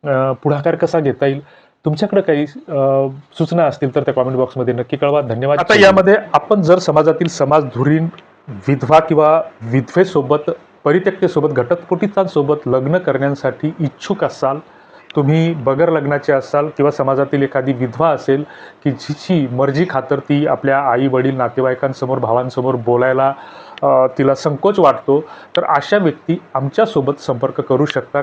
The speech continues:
खाली डिस्क्रिप्शन बॉक्समध्ये आम्ही आमचा मेल आयडी व WhatsApp क्रमांक दिलेला आहे, त्याच्यावर तुम्ही लिहून टाकू शकता. कृपया शक्यतो आम्हाला या संदर्भात फोन करू नये, कारण दिवसभरात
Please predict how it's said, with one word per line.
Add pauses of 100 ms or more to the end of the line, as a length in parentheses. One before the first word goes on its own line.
खाली
डिस्क्रिप्शन
बॉक्समध्ये
आम्ही
आमचा
मेल
आयडी (260)
व
WhatsApp
क्रमांक
दिलेला
आहे,
त्याच्यावर
तुम्ही
लिहून
टाकू
शकता. (380)
कृपया
शक्यतो
आम्हाला (120)
या
संदर्भात (160)
फोन
करू
नये,
कारण
दिवसभरात